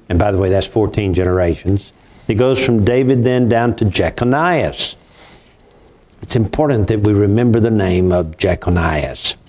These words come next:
because that's when they went away to Babylon. And then he begins, uh, again with the son of Jeconiah, Salathiel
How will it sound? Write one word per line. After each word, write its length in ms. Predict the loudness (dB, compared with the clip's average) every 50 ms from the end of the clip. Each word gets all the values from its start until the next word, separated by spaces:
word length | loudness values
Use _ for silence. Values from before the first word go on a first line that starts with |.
| _ -20 -20 -20 -20 -20 -20 -20 -20 -20 -20 -20 -20 -20 -20 -20 -12 _ -4
because 280 | -2 0 0 0 0
that's 240 | 2 0 0 0 0
when 120 | 0 0
they 80 | 2 2
went 180 | 2 2 2 2
away 200 | 2 2 2 2
to 80 | 2
Babylon. 760 | 2 2 2 2 0 0 0 -2 -2 -4 -6 -8 -10 -12 -16 -20 -20 -20 -20 -20 -16 -8 -4
And 140 | -2 0 2
then 240 | 2 2 2 4 4
he 60 | 4
begins, 720 | 4 2 2 2 2 2 2 2 2 0 0 -2 -2 0
uh, 340 | 2 2 4 4 4 2 2
again 480 | 2 2 2 2 0 0 0 0 0 2
with 260 | 2 2 0 -2 -2
the 160 | 0 0 0
son 320 | 0 0 0 0 0 0 0
of 240 | 0 0 0 -2 -4 -8 -10
Jeconiah, 580 | -4 -2 -2 -2 0 -2 -2 -2 0 0 -2 -2
Salathiel 680 | -2 -2 -2 0 0 0 0 0 0 0 0 0 -2 -4